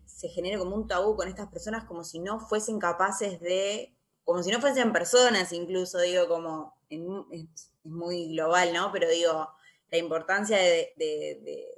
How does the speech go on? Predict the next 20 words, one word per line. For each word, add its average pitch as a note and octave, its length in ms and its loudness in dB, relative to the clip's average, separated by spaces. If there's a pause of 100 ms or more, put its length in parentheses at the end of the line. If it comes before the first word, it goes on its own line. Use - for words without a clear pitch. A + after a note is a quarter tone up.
(180)
de D3 100 -18
cosas F3 380 -8
como, D3 360 -14
como D3 180 -16
el C#3+ 220 -16 (140)
cupo F3+ 240 -6
laboral, E3+ 680 -2 (440)
eh, D3 320 -4
trans, F3+ 500 -2
es, D#3+ 140 -14 (340)
son F3 400 -2
de E3+ 120 -2
est-, - 220 -18
de - 140 -6
este E3+ 180 -2
tipo, E3 400 -2
como D3+ 460 -8 (300)
dejar G#3+ 500 0
de, G3+ 400 -2 (100)
eh, D3 480 -4